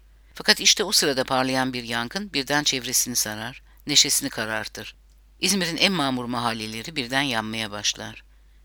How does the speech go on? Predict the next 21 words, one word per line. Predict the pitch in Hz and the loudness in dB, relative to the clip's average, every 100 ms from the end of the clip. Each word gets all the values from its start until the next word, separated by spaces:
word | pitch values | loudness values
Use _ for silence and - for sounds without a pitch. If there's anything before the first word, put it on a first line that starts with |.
| - - | -20 -6
Bu | 226 | 4
yangının | 233 226 240 | 6 6 4
sebebi | 240 202 170 180 | 4 2 0 -2
hala | 202 226 165 | -2 2 2
aydınlanmış | 123 127 135 127 131 143 - | 2 0 -2 -2 -2 -2 -2
değildir. | 127 117 104 107 - - - _ - | -2 -6 -8 -10 -14 -20 -20 _ 2
Ermeniler | 156 175 180 190 190 | 4 4 4 6 6
yaktı, | 135 95 - 147 160 | 6 2 0 -8 -4
Rumlar | 151 160 165 | -2 2 2
yaktı, | 147 101 - - 120 - - - | 4 0 -2 -8 -10 -10 -20 4
yağmacılar | 156 147 147 151 151 147 | 6 6 4 4 4 4
yaktı, | 107 92 - 120 - - | 0 -4 -6 -12 -12 -20
hatta | - 185 151 | -8 -2 0
Türkler | 98 165 160 160 160 | 0 -4 2 4 6
yaktı | 120 107 - 104 | 4 0 -6 -8
derler. | 110 110 104 110 - - - - - - - - | -6 -6 -8 -12 -16 -20 -20 -20 -20 -20 -20 -2
Ama | 170 160 185 | 0 0 -2
sebebi | - 165 165 180 | -2 0 0 2
ne | 190 | 2
olursa | 156 113 - 113 | 0 -2 -4 -6
olsun, | 113 - 185 | -6 -6 -6